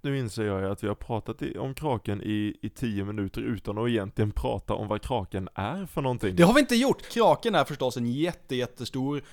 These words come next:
Speaker 2: skräckinjagande bläckfisk som har ihjäl skepp, he-, hela skepp liksom, och,
Speaker 1: Ja.
Speaker 2: och äter människor och så vidare.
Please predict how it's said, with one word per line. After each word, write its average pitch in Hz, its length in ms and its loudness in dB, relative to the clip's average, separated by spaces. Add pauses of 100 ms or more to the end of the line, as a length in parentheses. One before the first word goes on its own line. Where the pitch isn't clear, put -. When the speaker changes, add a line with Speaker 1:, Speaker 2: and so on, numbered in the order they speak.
(140)
Speaker 2:
skräckinjagande 113 840 -4
bläckfisk 151 720 -8
som 117 300 -2
har 120 280 -2
ihjäl 110 440 -4
skepp, - 560 -8
he-, 123 220 -4
hela 165 260 2
skepp - 360 -2
liksom, 98 360 -10
och, 98 60 -2
Speaker 1:
Ja. 98 80 -2
Speaker 2:
och 107 360 -6
äter 98 220 -8
människor 98 360 -8
och 95 80 -14
så 104 80 -14
vidare. 95 280 -16